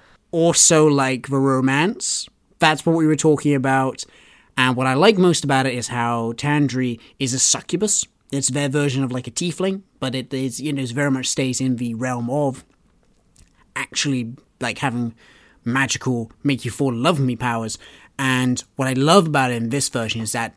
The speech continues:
sc-, succubuses don't, succubi don't have magical I'll make you fall in love with me powers. They just project out their feelings as, like, an aura,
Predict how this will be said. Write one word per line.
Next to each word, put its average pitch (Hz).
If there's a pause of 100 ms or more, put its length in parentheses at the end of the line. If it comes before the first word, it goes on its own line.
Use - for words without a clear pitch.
sc-, -
succubuses 131 (180)
don't, 151
succubi 117 (300)
don't 151
have 131 (260)
magical 131
I'll 143
make 131
you 131
fall 120
in 113
love 180
with 208
me 147
powers. 107 (320)
They 131
just 147
project 147
out 135
their 135
feelings 147
as, 135
like, 135
an 120 (100)
aura, 147